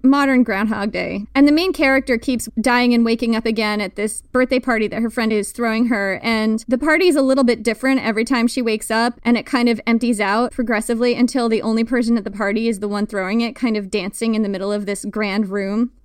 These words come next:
It's just this really eerie scene, and that's what this kind of reminds me of, like, everyone emptying out of Cleopatra and Mark Antony's grand palace. They have this history of the inimitable,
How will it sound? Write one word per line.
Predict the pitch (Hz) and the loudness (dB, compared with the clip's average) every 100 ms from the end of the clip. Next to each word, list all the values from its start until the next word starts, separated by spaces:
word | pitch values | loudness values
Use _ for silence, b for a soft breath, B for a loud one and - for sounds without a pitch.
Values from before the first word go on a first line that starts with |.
| _ | _
It's | 262 254 - | 2 2 0
just | 359 359 | -2 0
this | 349 233 | 0 2
really | 240 294 294 - - | 2 2 2 0 -2
eerie | 247 302 277 | -2 0 0
scene, | 226 - 226 233 262 196 175 | -2 -4 -2 0 0 -2 -6
and | - 247 | -2 2
that's | 247 254 | 2 0
what | 339 277 | -2 0
this | 320 - | -2 -2
kind | 302 285 | 0 4
of | 285 240 | 2 2
reminds | 226 190 226 240 | 0 0 0 2
me | 233 175 | 0 -2
of, | 185 214 | -4 -2
like, | 214 220 | -4 -2
everyone | 233 285 285 277 | -2 0 2 2
emptying | - 240 285 269 226 208 | 2 0 2 0 0 0
out | 214 208 180 | 0 -2 -2
of | 202 202 208 - | -4 -4 -6 -8
Cleopatra | - 233 214 233 220 254 | -2 -2 0 -2 -2 -2
and | 220 | -2
Mark | 214 220 | -2 -4
Antony's | 196 208 240 220 196 202 - - - | -4 -2 -2 -2 -4 -6 -10 -12 -6
grand | 247 254 247 247 | 0 2 2 0
palace. | 233 226 233 202 190 196 - 233 | 0 0 0 -2 -4 -6 -6 -2
They | |
have | 262 240 | 0 0
this | 214 226 | -2 0
history | 262 - 247 233 | -2 0 0 2
of | 214 | 0
the | 220 | 0
inimitable, | 233 233 233 220 - - 254 226 220 202 208 | 2 4 2 0 -4 -2 -2 0 -2 -2 -6